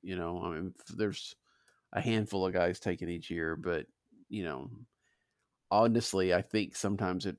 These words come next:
it hurts more than it helps. I know that the, c-, the Padres took a couple of guys from the Cardinals over the last couple of years, or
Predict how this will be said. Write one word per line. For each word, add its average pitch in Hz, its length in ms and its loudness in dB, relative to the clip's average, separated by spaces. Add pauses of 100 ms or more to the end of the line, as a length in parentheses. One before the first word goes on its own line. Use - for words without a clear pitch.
it 101 160 0
hurts 98 340 0
more 101 160 2
than 101 120 2
it 98 100 0
helps. 98 440 -2
I 82 80 -2
know 92 200 2
that 92 300 -2
the, - 20 -6
c-, 90 320 2
the 87 380 0 (720)
Padres 107 520 4
took 101 320 0
a - 40 -10
couple 117 320 2
of 104 80 4
guys 95 320 4
from 87 140 -8
the 85 80 -6
Cardinals 95 500 2
over 82 140 -6
the 80 60 -2
last 82 260 0
couple - 160 -12
of - 120 -14
years, 76 220 -6
or 80 240 -2